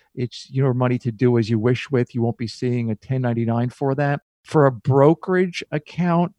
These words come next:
you know, if you're inheriting stocks, let's say from your dad in his brokerage account, there is a benefit to inheriting something like a stock, because if your dad had a stock, let's say it was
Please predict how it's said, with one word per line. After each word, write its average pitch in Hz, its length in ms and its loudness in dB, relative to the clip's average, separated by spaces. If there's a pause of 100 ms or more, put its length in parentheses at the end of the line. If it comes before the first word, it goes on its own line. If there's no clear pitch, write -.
(160)
you 127 120 -8
know, 117 60 -4
if - 140 -10
you're 131 120 0
inheriting 131 720 0
stocks, - 1040 -8 (440)
let's - 180 -4
say 123 200 2
from 120 240 -4
your 110 180 0
dad 107 500 -4
in 131 160 -8
his 110 260 -4
brokerage 123 540 -2
account, 110 480 -6 (260)
there 165 140 -2
is 208 160 2
a 139 80 4
benefit 156 800 -6 (380)
to 117 480 -2
inheriting 113 920 0
something 117 420 -6
like 110 220 -6
a 110 40 -10
stock, - 640 -8
because 127 440 0 (240)
if 139 240 -2
your 127 120 2
dad 123 520 -2
had 147 280 -2
a 147 60 0
stock, 117 420 -6
let's 120 160 -8
say 127 100 0
it 117 60 -2
was 113 160 -2